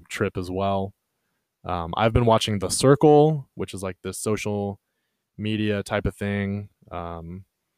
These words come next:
where you vote people just based on their personality, but they could be faking their personality 'cause you never actually see them. It's, like, another thing where they're confined to their own room and they try to, like, um,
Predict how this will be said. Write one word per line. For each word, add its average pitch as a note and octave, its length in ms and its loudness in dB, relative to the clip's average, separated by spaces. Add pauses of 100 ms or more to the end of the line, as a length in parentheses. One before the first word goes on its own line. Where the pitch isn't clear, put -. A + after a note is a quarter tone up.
(300)
where G2 140 0
you G2 180 2
vote G2 320 -2
people F#2+ 300 -6
just F#2+ 260 -8
based F#2+ 240 -4
on F#2+ 100 -2
their F#2 100 -4
personality, G2 680 -2
but G2 140 -4
they F#2 100 -6
could G2 200 -6
be F2+ 100 -10
faking G2+ 380 -6
their G#2 80 -2
personality G#2 580 -2
'cause F#2 180 -8
you F#2+ 60 -6
never F#2 260 -4
actually F#2 380 -8
see F#2+ 220 -8
them. G2+ 140 -6
It's, - 120 -8
like, G2 140 -6
another F#2 320 -6
thing F#2 280 -8
where F2 140 -6
they're F2 260 -8
confined F2+ 420 -10
to F#2+ 60 -12
their F2+ 140 -2
own F2 160 -4
room F2+ 400 -6 (480)
and F#2 140 -8
they F#2 80 -4
try F#2 200 -6
to, F2 220 -10
like, - 320 -14 (680)
um, - 560 -14